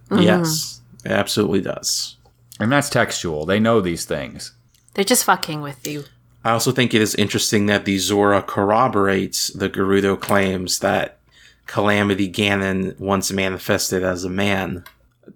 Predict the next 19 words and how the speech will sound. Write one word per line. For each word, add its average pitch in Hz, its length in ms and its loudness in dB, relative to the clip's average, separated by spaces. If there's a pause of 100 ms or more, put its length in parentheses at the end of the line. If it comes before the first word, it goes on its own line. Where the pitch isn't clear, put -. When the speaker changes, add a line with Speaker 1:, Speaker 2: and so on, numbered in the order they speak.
(320)
Speaker 3:
The - 100 0
funny 151 300 0
thing 165 260 -2
is, 123 400 0 (580)
Ganondorf 120 580 2
is 110 120 -2
never 107 280 2
named 110 400 2
here, 76 420 -4
nor 113 280 4
Speaker 2:
That's 110 160 2
Speaker 3:
is 110 100 2
Speaker 2:
true. 101 400 2 (220)
Speaker 3:
the, 104 60 -2
nor 117 220 4
is 110 120 0
the 110 160 -4
evil 104 300 2
man 98 560 0